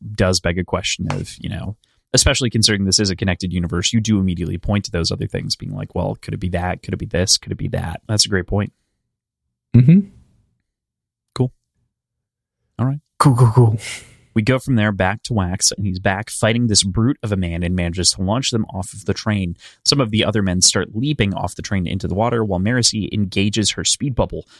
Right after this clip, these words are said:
Speaker 1: to prevent those she's caught from leaving.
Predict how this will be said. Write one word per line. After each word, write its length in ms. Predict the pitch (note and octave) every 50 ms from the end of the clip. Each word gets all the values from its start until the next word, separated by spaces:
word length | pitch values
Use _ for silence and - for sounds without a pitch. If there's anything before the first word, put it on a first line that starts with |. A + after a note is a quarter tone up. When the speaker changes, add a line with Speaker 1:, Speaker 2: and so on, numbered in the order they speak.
| _ _ -
Speaker 1:
to 100 | - -
prevent 380 | - F#2 - A2+ G#2 - - - -
those 320 | G2+ F#2+ F#2+ F#2+ - - -
she's 260 | - - - F#2 -
caught 500 | - - - - A2 - - - - - - _ _ _ _ _
from 200 | - - F#2 F#2
leaving. 520 | F#2 E2 - B2+ F#2+ - - - - -